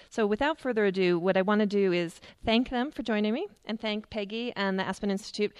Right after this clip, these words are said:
for giving us an opportunity to have this conversation. And I'm gonna introduce each of the panelists.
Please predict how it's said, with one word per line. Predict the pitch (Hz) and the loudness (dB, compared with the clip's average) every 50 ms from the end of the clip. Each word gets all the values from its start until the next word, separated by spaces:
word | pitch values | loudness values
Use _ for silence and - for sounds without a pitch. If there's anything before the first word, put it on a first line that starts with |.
| - - - | -20 -16 -10
for | - 208 | -8 -2
giving | 185 208 196 208 196 196 | -2 -2 0 0 -2 -4
us | 196 - | -4 -4
an | 214 202 | -2 -2
opportunity | 190 185 - 185 - - 208 196 190 185 | -2 -2 -2 -4 -2 0 0 2 2 0
to | 185 | -2
have | 185 185 190 185 180 | -2 -2 -4 -4 -4
this | 208 - | -8 -10
conversation. | - - 190 180 175 180 - - 147 170 - 185 180 190 - - - - - | -6 -4 -4 -2 -2 -4 -4 -4 -6 -4 -4 -4 -6 -6 -6 -10 -20 -14 -8
And | - 196 | -4 -2
I'm | 196 | -2
gonna | 196 190 185 | 0 0 0
introduce | - 214 226 226 - - 202 196 - - - | 0 0 -2 -2 -2 -4 -4 -4 -4 -6 -8
each | 202 190 - - | -8 -6 -4 -6
of | 190 175 | -4 -4
the | 180 | -4
panelists. | - - 190 190 190 175 160 143 - - | -4 -4 -4 -2 -2 -2 -2 -4 -6 -8